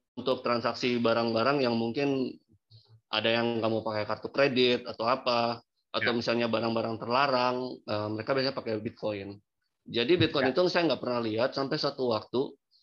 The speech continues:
Speaker 1: eh, di grup saya itu
Speaker 2: Ya.
Speaker 1: pada heboh Bitcoin waktu itu tahun dua ribu tujuh belas ya.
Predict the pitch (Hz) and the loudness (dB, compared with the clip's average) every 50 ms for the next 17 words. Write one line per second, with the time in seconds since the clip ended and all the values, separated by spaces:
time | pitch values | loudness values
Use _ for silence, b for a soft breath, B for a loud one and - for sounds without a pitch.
0 | _ _ _ _ _ _ _ _ - 123 131 135 135 131 131 131 131 131 131 131 | _ _ _ _ _ _ _ _ -2 2 2 4 4 4 4 4 4 4 4 4
1 | 131 131 131 131 131 131 123 B B B B _ 110 107 107 107 120 127 127 127 | 4 4 2 2 0 -2 -6 B B B B _ -14 -10 -4 -2 0 0 2 2
2 | 127 127 127 120 110 117 127 131 131 - 120 110 110 117 123 139 - - - - | 2 0 0 0 0 0 0 0 0 -2 -2 -2 0 2 2 2 0 -2 -6 -14
3 | _ _ _ _ _ _ _ _ _ _ _ _ - 123 127 123 120 - - 127 | _ _ _ _ _ _ _ _ _ _ _ _ -8 0 2 2 2 2 2 0
4 | 120 120 123 135 156 151 123 117 120 127 127 - - - - 104 104 104 - - | 0 0 0 0 0 2 2 2 2 2 0 -4 -12 -16 -14 -12 -12 -12 -12 -10
5 | - 107 104 104 104 101 101 101 - _ - 107 107 107 117 110 110 117 110 - | -8 -6 -4 -4 -6 -6 -8 -10 -14 _ -8 -8 -6 -4 -4 -4 -4 -6 -8 -4
6 | 113 117 117 120 117 113 117 113 101 110 110 110 110 110 - 95 110 104 104 117 | -2 0 0 0 0 -2 -2 -4 -4 -4 -4 -4 -6 -8 -10 -10 -10 -4 -2 0
7 | 113 117 110 - 104 101 101 | 0 0 -2 -4 -8 -10 -10